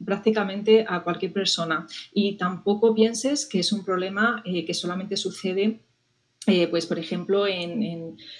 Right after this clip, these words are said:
en personas, pues, que tienen pocos estudios, que también lo he escuchado a veces. Esto es mentira. Esto puede suceder en, da igual, eh, el dinero que tengas, los estudios que tengas, te puede suceder.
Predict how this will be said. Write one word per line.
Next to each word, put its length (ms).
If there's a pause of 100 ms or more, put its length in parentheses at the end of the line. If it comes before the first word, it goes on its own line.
(160)
en 140
personas, 440
pues, 160
que 80
tienen 220
pocos 260
estudios, 460
que 80
también 180
lo 60
he 40
escuchado 340
a 40
veces. 300
Esto 160
es 80
mentira. 440
Esto 240
puede 140
suceder 720
en, 500
da 100
igual, 460
eh, 300
el 80
dinero 260
que 140
tengas, 480
los 160
estudios 340
que 80
tengas, 360
te 100
puede 160
suceder. 500